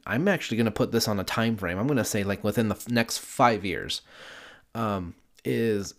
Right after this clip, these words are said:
I would definitely like to get out of the classroom and go back to school, get my master's,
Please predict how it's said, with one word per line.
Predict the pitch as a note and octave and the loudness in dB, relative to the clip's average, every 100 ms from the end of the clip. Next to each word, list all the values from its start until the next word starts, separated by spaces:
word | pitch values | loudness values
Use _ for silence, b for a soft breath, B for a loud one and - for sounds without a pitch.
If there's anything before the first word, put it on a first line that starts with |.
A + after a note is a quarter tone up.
| _ | _
I | - E3 | 2 4
would | F3 A#2 G#2 | 6 2 4
definitely | A#2+ A#2+ C3+ A#2+ | 4 4 4 4
like | G2+ G2+ | 4 2
to | A2 | 0
get | A2+ G#2+ - | 2 0 4
out | A#2 A2 | 2 4
of | - C#3 G#2+ | 6 6 4
the | |
classroom | G#2 A2 F2+ - F#2 F2 F#2 - b b b b | 0 2 0 0 -4 -4 -6 -10 b b b b
and | A#2 A2 G#2+ G#2+ G#2+ A#2+ _ _ _ _ _ - A#2 | -2 0 0 0 -4 -8 _ _ _ _ _ -14 -4
go | A#2 G#2 | 2 4
back | G2+ - | 4 4
to | |
school, | F3+ - F2+ D#3 - b b b b _ _ G#2 F#2+ | -2 2 2 0 -8 b b b b _ _ -6 0
get | A2 | 2
my | C3+ | 4
master's, | C3 F2 - F#2+ G2 G#2+ | 2 2 -2 -2 -2 -4